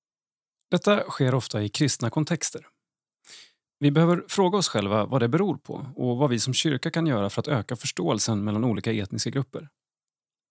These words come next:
Det här är den stora utmaningen som Etiopien har, säger Sofia. Det är ingen hemlighet att de etniska motsättningarna påverkar kyrkorna,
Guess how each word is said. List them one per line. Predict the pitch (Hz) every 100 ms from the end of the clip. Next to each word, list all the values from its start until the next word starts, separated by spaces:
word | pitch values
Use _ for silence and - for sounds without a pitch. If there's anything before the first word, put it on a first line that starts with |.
| _ - - - -
Det |
här | 139 175
är | 170
den | 156 165
stora | 196 180
utmaningen | 190 - 98 95 95 98
som | 120
Etiopien | 117 110 - 120
har, | 139 - _ _ _ -
säger | 104 90
Sofia. | - - 143 - _ _ _ _ _ _ _ _ _ _ _ _ _ _ _ -
Det | 147
är | 165 170
ingen | 185 190
hemlighet | 190 143 170 165 -
att | 113
de | 120 120
etniska | 151 175 135 - 117
motsättningarna | 139 - 156 - - 92 -
påverkar | 143 95 95
kyrkorna, | 107 143 - 69